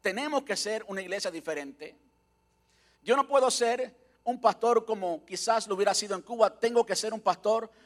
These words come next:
como una iglesia hispana en Estados Unidos. No puedo ni siquiera ser como un pastor de una iglesia anglosajona, aunque vivamos en el mismo, eh, en la misma región geográfica,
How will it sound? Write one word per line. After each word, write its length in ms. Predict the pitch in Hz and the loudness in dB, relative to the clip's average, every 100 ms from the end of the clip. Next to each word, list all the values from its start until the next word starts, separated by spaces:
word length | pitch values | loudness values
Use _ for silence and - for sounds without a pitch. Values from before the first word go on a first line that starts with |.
| _ | _
como 200 | 190 180 | -6 -4
una 100 | 202 | -4
iglesia 500 | 185 196 196 196 180 _ - | -4 -6 -2 -4 -4 _ -20
hispana 560 | 135 190 196 180 175 - | -8 -4 -4 -8 -14 -12
en 140 | 151 | -10
Estados 400 | 147 170 170 156 | -6 -4 -4 -6
Unidos. 500 | 151 147 135 139 - _ _ | -8 -10 -10 -12 -14 _ _
No 160 | 226 254 | -6 2
puedo 200 | 294 285 | 4 4
ni 80 | |
siquiera 300 | 240 247 254 | 0 0 0
ser 200 | 214 247 | 2 0
como 180 | 240 220 | -4 -4
un 80 | 240 | -2
pastor 540 | 226 - 214 226 233 - | -2 -2 0 0 -2 -6
de 100 | - | -4
una 120 | 208 208 | -4 -2
iglesia 340 | 202 214 226 | -4 -4 -4
anglosajona, 760 | 190 196 190 175 254 202 170 _ | -2 -4 -2 -2 -2 -2 -4 _
aunque 360 | 185 202 196 190 | 2 2 0 -6
vivamos 460 | 156 220 233 - | -4 -6 -4 -6
en 100 | 185 | -8
el 80 | 165 | -10
mismo, 400 | 180 202 202 190 _ _ _ - | -10 -8 -8 -10 _ _ _ -8
eh, 280 | 160 139 156 | -4 -2 -2
en 60 | |
la 80 | 175 | -4
misma 240 | 214 226 | -4 -4
región 520 | 196 175 160 214 202 196 | -2 -2 -2 -2 -4 -12
geográfica, 760 | 156 190 196 226 170 - 151 | -6 -2 0 0 -2 -8 -10